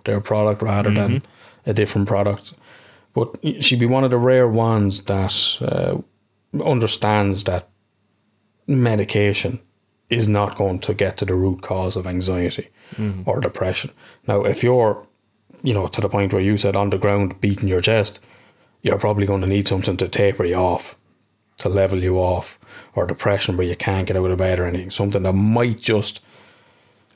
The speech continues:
Speaker 2: Okay.
Speaker 1: even if it's just that five percent boost just to get you out of the bed or to get you through the day, you know, great. But, um, but what I'd say to cl-, clients that would come in and to talk about doctors like that, I'd say, "Well, look,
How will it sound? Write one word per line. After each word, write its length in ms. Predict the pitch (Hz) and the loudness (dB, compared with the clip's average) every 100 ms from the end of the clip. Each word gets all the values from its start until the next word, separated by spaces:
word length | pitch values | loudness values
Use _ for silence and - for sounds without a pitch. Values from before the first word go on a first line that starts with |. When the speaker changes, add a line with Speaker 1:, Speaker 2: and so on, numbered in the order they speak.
| _ _ - | _ _ -10
Speaker 2:
Okay. 160 | 98 - - | -10 -10 -4
Speaker 1:
even 240 | 113 110 | 0 2
if 100 | 110 | 2
it's 80 | 107 | 2
just 140 | 117 107 | 0 0
that 160 | 110 | 0
five 380 | - 113 120 104 | 0 2 2 2
percent 400 | 110 113 110 104 | 0 2 0 0
boost 440 | 113 107 - - | 0 2 0 -2
just 220 | - 98 - | -2 -2 -2
to 80 | |
get 380 | 98 - 98 - | -2 -2 0 2
you 80 | 107 - | 2 2
out 180 | 107 101 | 2 2
of 60 | |
the 80 | 104 | 0
bed 260 | 101 101 98 | 2 2 2
or 80 | 98 | 0
to 100 | 95 | 0
get 220 | 104 - | 0 0
you 40 | |
through 200 | 98 104 | 0 0
the 80 | 101 | 2
day, 340 | 95 98 92 - _ _ _ _ | 2 2 0 -6 _ _ _ _
you 140 | 196 117 | -2 0
know, 160 | 95 87 | 0 0
great. 440 | 101 98 92 - | 0 0 -2 -4
But, 300 | 98 110 - - - - - _ | -4 -4 -6 -8 -20 -20 -20 _
um, 560 | - - - - - - _ | -4 -2 0 0 -2 -4 _
but 380 | 127 117 117 104 | -4 0 0 2
what 160 | 107 | 0
I'd 120 | 101 101 | 0 0
say 140 | 113 | 0
to 140 | 104 | 0
cl-, 100 | - - | -4 -6
clients 380 | - 104 101 | -2 0 0
that 80 | 98 | 0
would 220 | 95 92 | -2 -2
come 160 | - 101 | -2 0
in 160 | 101 98 | 2 0
and 80 | |
to 80 | 95 | 0
talk 220 | 104 117 117 | 0 0 0
about 160 | 101 | 0
doctors 400 | 101 95 - - | 0 -2 -4 -4
like 140 | 104 - | -4 -2
that, 260 | 113 113 | -4 -2
I'd 80 | 113 | -2
say, 100 | - | 0
"Well, 140 | 107 | 2
look, 260 | 120 127 | 0 -2